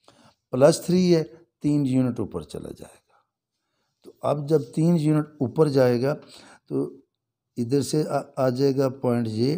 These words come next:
और इधर से आ जाएगा पॉइंट ये, क्योंकि जब य-,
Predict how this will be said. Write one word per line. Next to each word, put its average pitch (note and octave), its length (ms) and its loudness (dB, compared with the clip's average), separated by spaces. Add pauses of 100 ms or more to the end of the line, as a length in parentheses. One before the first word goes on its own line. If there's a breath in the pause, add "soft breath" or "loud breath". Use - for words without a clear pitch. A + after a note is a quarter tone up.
(120)
और B2+ 240 -6
इधर B2+ 220 -4
से B2 180 -4
आ A2+ 100 0
जाएगा A2 340 -4
पॉइंट F2 380 -10
ये, E2 160 -14 (420 soft breath)
क्योंकि - 540 -6 (1080 soft breath)
जब C3+ 320 0
य-, G#2+ 360 -8